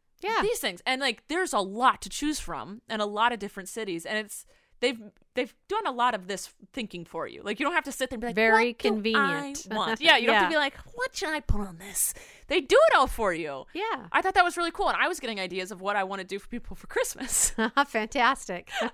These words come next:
Speaker 2: was like, "These are just, these are really good ideas."
Speaker 1: <laughs> Ah.
Speaker 2: Um, so you can start your free wedding website and also get fifty dollars off your registry on Zola if you go to zola dot com forward slash all things internet. That's Z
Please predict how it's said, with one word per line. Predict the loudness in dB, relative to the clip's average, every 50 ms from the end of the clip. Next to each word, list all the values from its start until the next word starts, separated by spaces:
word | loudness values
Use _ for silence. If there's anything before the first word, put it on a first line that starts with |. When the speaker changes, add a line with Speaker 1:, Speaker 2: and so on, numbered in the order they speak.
| 2 4 4
Speaker 2:
was | 6 6 4
like, | 0 0 2
"These | 0 0 4 4 2 4
are | 2
just, | -2 -2
these | -4 -10 -18 -20 -14 -8 -4 4 6 6 6
are | 6
really | 4 4 4 4 2 2
good | 4 4 4 6
ideas." | 6 4 4 2 -2 -2 2 6 6 8 8 8 6 4
Speaker 1:
<laughs> | 2 2 2 2 0 0 -2 -4 -4 -6 -8 -10 -12 -14 -18 -20 -10 2 4
Ah. | 6 6 6 6 2
Speaker 2:
Um, | 0 -6 -14 -16 -16 -16 -16 _ _ _
so | -2 0
you | 2 2 0
can | -2 -4 -6
start | -8 -8 0 2 4 4 4
your | 2 -2 -6
free | -4 -4 -4 -2 0
wedding | 4 4 4 4 2 2
website | 2 2 2 2 -2 -2 0 0 0 0 0 -4 -6 -4 0
and | 2 2 2 2 0 2
also | 6 6 6 6 4 0 -2
get | -2 -2 -2 -2 -2
fifty | -2 -4 -4 -2 -4 -8 -8 -8 -14 -18 -2
dollars | 4 6 6 8 6 6 4 0 -2 -2 -4 0 2
off | 2 2 2
your | -2 -2 0
registry | 2 0 0 0 -8 -10 -6 -6 -4 -4 -4 -6 -6 -10 -18 -20 -20 -6
on | -4 -4 -4 0
Zola | 2 4 6 6 6 4
if | 2 0 -4
you | -4 -4
go | -2 -2
to | -2
zola | -4 -2 -2 0 2 2 0 0
dot | 2 4 2 2 2
com | -2 -4 -2 -2 -2 -4 -6 -10
forward | _ -6 -4 -4 -4 -4 -6
slash | -4 -4 -4 -4 -4 -10 -2 0
all | 0 0
things | 0 -2 -10 -8 -8
internet. | -8 -8 -6 -6 -4 -6 -6 -6 -8 -16 -20 _ _
That's | -2 -2 0 0
Z | -2 -8 -8 -6 -4 -4 -2 -2 -2 -4